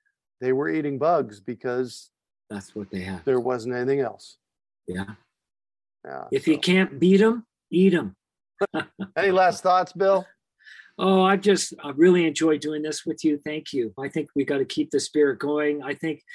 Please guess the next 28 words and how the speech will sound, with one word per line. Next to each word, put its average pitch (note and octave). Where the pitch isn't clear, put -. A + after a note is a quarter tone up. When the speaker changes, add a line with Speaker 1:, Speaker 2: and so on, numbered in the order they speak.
Speaker 2:
remember, D#3+
think G3+
about G3+
this F3+
practically, D3
'cause B2
I'm D#3+
open D#3
to C#3+
other D3
ideas. C3
But C3
what D#3+
can E3
we D3
tell D3+
our C#3
friends D3
and C3
neighbors C#3+
and B2+
family C3
and B2
people D3
around C3
us -
to F3
do? C4